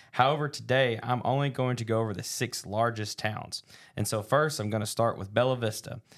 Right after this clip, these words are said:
Bella Vista currently has a hundred eighty-four homes for sale. Ninety-seven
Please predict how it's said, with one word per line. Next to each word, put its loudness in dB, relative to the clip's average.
Bella 4
Vista 0
currently 0
has 2
a -6
hundred 0
eighty-four -2
homes -2
for -6
sale. 0
Ninety-seven 2